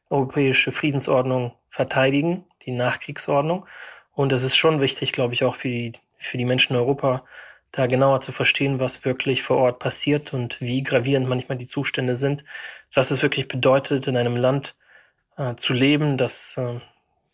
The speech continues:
also wirklich in einem großen Krieg involviert ist, wo es täglich an Strom fehlt, wo,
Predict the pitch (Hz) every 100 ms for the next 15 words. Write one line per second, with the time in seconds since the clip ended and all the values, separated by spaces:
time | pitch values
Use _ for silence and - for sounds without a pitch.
0 | _ - 120 120 110 143 143 139 139 127
1 | 127 123 - - - - - _ - 143
2 | 175 175 156 - - 185 180 165 143 135
3 | 127 196 196 175 175 - - 139 135 127
4 | 120 - - - 165 160 139 127 - -
5 | 175 175 170 160 156 - 131 127 123 120
6 | 113